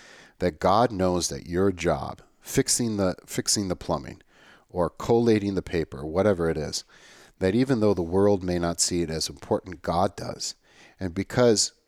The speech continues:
you have that, who cares then?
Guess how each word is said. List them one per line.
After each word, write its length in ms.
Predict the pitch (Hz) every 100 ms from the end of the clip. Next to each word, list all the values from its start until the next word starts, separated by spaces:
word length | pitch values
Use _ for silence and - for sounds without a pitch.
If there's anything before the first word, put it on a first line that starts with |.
| -
you 200 | 104 95
have 320 | 101 95 80
that, 500 | 90 98 76 - - _ _ _ _ _ _ -
who 120 | 285
cares 460 | - 180 175 -
then? 300 | - - -